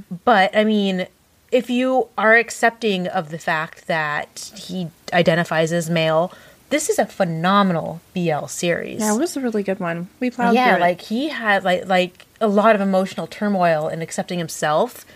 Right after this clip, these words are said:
Speaker 2: Yeah.
Speaker 1: and accepting the fact that will the other character accept me
Speaker 2: Yeah.
Speaker 1: as I am now.
Speaker 2: Yeah.
Speaker 1: And so this is a Taiwanese series, and I strongly recommend it. Like,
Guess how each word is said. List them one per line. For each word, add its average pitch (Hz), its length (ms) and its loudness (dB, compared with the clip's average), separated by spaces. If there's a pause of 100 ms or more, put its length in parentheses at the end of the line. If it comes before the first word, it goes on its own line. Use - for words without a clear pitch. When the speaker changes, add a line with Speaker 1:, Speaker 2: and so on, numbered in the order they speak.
Speaker 2:
Yeah. 190 340 -4
Speaker 1:
and 175 260 4
accepting 185 460 -2
the 175 60 -4
fact 160 400 -4
that 165 240 -2
will 165 560 2 (1080)
the 175 180 4
other 214 140 6
character 180 440 0
accept - 520 -2
me 160 300 -8 (200)
Speaker 2:
Yeah. 196 340 0
Speaker 1:
as 175 200 0
I 170 100 4
am 156 260 -2
now. 151 380 -8 (100)
Speaker 2:
Yeah. 196 360 2 (100)
Speaker 1:
And 180 240 0
so 175 400 2
this 190 180 -2
is 208 80 -4
a 190 60 0
Taiwanese 208 540 2
series, 160 680 -4 (600)
and 170 580 0
I 170 140 0
strongly 254 800 2
recommend 156 560 -4
it. 175 180 -4
Like, 165 320 -4